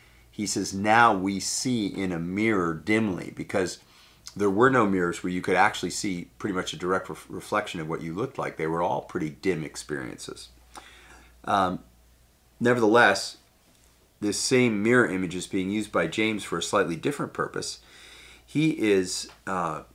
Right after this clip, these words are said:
talking about how he's really hinting at a reality that's inside of us. That anything we see outside of us, we, we're, we, it's like we're taking a picture of that. I'm looking out the window now, I see trees, I see a plaza,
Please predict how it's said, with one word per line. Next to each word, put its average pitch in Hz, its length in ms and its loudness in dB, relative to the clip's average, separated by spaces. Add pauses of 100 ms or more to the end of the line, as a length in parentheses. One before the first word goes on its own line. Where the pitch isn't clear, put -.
talking 127 460 2
about 85 360 -2
how 104 580 0 (240)
he's 107 240 -12
really 131 240 -2
hinting 104 600 -4
at 95 160 -4
a 98 40 2
reality 98 560 2
that's 87 200 -6
inside 90 520 -4
of 73 80 -12
us. - 320 -14 (640)
That 107 180 -2
anything 135 600 0
we 104 140 2
see 117 320 -2
outside 98 560 2
of 76 100 -10
us, - 220 -10
we, 107 160 -4
we're, 104 260 -4
we, 160 140 -6
it's - 200 -8
like 117 220 0
we're 101 120 -2
taking 110 360 -6
a 90 40 -8
picture 104 420 -6
of 76 80 -8
that. 82 160 -6
I'm 98 140 -4
looking 120 220 -4
out 101 120 -4
the 101 80 0
window 98 280 -2
now, 92 240 -4
I 82 120 -6
see - 200 -10
trees, 113 540 -4
I 78 80 -4
see 78 220 -8
a - 60 -10
plaza, 104 640 2